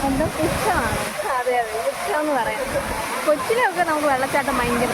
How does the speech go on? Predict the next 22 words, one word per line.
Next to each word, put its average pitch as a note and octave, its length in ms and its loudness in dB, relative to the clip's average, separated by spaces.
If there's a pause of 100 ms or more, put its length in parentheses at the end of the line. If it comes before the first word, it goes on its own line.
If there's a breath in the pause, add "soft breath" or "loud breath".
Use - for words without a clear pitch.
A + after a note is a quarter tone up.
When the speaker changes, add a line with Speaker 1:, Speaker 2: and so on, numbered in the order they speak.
Speaker 1:
താല്പര്യമായിരുന്നു. A3+ 720 0 (380)
ഇപ്പം G#4+ 220 2
നമുക്ക് E4+ 220 0
അതിനോട് F4 320 2
വലിയ E4 240 2
താല്പര്യം E4+ 360 0
ഇല്ലാത്തതുകൊണ്ടായിരിക്കും E4+ 640 2
ഞാൻ C#4+ 140 2
ഈ - 80 2
വഴിക്ക് C#4 300 2
വരാഞ്ഞത്. B3+ 460 2 (1080)
ഇപ്പം D#4+ 220 0 (320)
എൻ്റെ C#4 220 0
കൂട്ടുകാർ D4+ 380 2 (120)
നിർബന്ധിച്ചു D4 580 2 (220)
ഒന്ന് D4+ 180 4
ഇവിടെ D4+ 220 2
വരെ D4 220 2
പോവാതെ, C4+ 360 2 (220)
അപ്പം D4 200 2 (640)
ഇവിടെ C#4+ 240 4
വരെ C#4+ 140 2